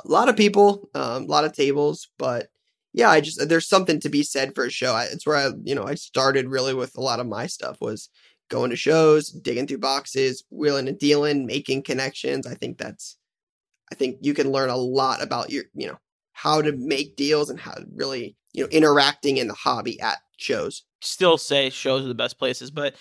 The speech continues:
Speaker 2: it, it's just interest-, like, it's just really interesting, like, the selling strategy for a lot of people. And like I was saying to you guys before, it's like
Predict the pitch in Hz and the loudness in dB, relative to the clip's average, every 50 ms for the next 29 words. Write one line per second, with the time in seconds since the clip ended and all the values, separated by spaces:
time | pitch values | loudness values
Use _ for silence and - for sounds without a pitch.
0 | - - - - 233 233 233 220 220 220 - 240 208 214 208 196 - - - 196 | -20 -20 -4 2 4 4 6 6 6 4 4 0 2 2 0 0 -2 -2 -2 -2
1 | 160 - 175 156 175 165 - 170 - - 170 160 151 147 147 143 143 - - 139 | -2 0 -2 -2 -2 -4 -4 -8 -8 -4 -2 -2 -2 -2 -4 -8 -10 -10 -10 -8
2 | 139 135 127 135 135 131 - 139 - - 135 131 127 127 127 131 131 - 120 123 | -8 -6 -6 -8 -8 -10 -12 -14 -10 -6 -4 -4 -4 -4 -6 -8 -8 -4 -4 -4
3 | 127 127 120 131 131 - 127 117 113 117 117 - 120 123 135 131 127 127 123 120 | -2 -4 -6 -8 -6 -6 -4 -4 -2 -4 -4 -6 -8 -8 -6 -4 -4 -4 -4 -4
4 | 123 117 117 - _ _ _ _ _ _ _ _ _ - 135 131 143 139 139 - | -6 -8 -10 -12 _ _ _ _ _ _ _ _ _ -8 -4 -2 -2 -2 -2 -2
5 | - 131 120 123 117 120 120 127 127 117 117 123 - 120 117 110 110 - - 117 | -4 -4 -4 -4 -6 -4 -4 -4 -4 -4 -6 -10 -10 -8 -6 -6 -6 -6 -6 -6
6 | 107 113 117 - - | -6 -6 -6 -10 -18